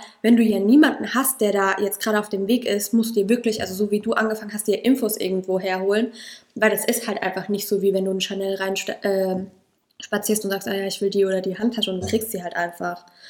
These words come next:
Und dann ist noch dazu die große Schwierigkeit,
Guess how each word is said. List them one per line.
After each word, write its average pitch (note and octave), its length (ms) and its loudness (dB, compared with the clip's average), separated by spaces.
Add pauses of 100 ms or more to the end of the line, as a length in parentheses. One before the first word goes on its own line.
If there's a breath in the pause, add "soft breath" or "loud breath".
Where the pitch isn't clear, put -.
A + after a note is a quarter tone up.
(260 loud breath)
Und A3 460 2
dann A3 320 4
ist A3+ 220 0
noch G#3+ 160 2
dazu A3 360 2
die A3 120 0
große A3+ 340 -2
Schwierigkeit, G#3+ 720 0